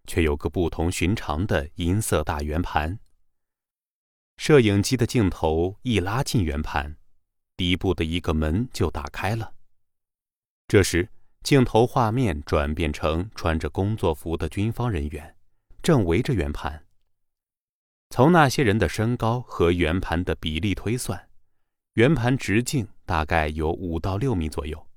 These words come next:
下一个画面则跳到一个似乎是圆盘内部的地方，可以看到配电图和好几个杠杆，似乎没有什么复杂的装置。下一个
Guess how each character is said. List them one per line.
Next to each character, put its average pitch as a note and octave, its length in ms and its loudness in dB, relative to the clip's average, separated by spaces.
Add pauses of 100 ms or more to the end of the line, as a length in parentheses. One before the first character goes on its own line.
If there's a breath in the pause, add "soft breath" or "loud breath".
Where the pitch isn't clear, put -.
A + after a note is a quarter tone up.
(1040)
下 D#3+ 260 4
一 E2+ 120 2
个 F2+ 120 -2
画 E2 200 2
面 D#2+ 280 -2 (200)
则 F2 160 4
跳 E2+ 200 2
到 D#2+ 160 2
一 D2+ 160 -4
个 D2+ 360 -2
似 E2 260 -2
乎 E2+ 180 -4
是 E2+ 120 -4
圆 D#2+ 200 -2
盘 F2 300 -4
内 B2 160 -2
部 E2 120 -4
的 D#2 120 -8
地 D2+ 140 -6
方， - 260 -12 (640)
可 - 120 -2
以 E2+ 120 2
看 D#2 220 -4
到 D2+ 140 0
配 F2 220 -2
电 D#2 220 -2
图 - 360 -8 (300)
和 G2+ 260 2
好 G#2+ 280 0
几 - 160 -4
个 A2 100 -2
杠 C3 240 -2
杆， - 300 -12 (500)
似 E2+ 240 0
乎 - 260 -4 (140)
没 F#2+ 80 -2
有 E2+ 140 2
什 D#2+ 120 -6
么 D#2+ 60 0
复 F2+ 220 -4
杂 D2+ 160 -6
的 D#2 80 -10
装 D#2+ 240 -4
置。 - 200 -14 (1400)
下 D#3+ 340 2
一 D2+ 160 -2
个 D2+ 300 -4